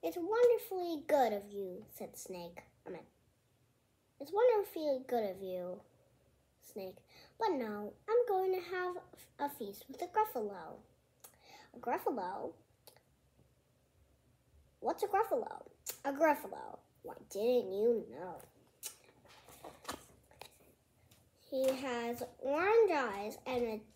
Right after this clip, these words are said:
and his tongue is black. And he has purple prickles all over his back." "Where are you meeting him?"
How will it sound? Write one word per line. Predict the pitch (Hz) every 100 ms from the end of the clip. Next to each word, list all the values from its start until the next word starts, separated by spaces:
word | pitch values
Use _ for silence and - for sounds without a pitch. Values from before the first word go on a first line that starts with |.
| - - - _ -
and | 247 233
his | 247 220 -
tongue | - 247
is | 339 427
black. | - 240 - 247 - - - - _ - _ _ _ _ - - _ _ _ _ _ _ _ _ _ _ _ _ _ _ _ _ _ _ _ _ _ - - _ 254
And | 269 262 269
he | 262
has | 254 240
purple | - - 269 269 247
prickles | 247 427 - 208 196 - -
all | 220 220
over | 220 214 214
his | 214 -
back." | - - 214 - - - _ _ _ _ - _
"Where | - 208 214
are | 254
you | 311
meeting | 359 494 605 403 302
him?" | 240 170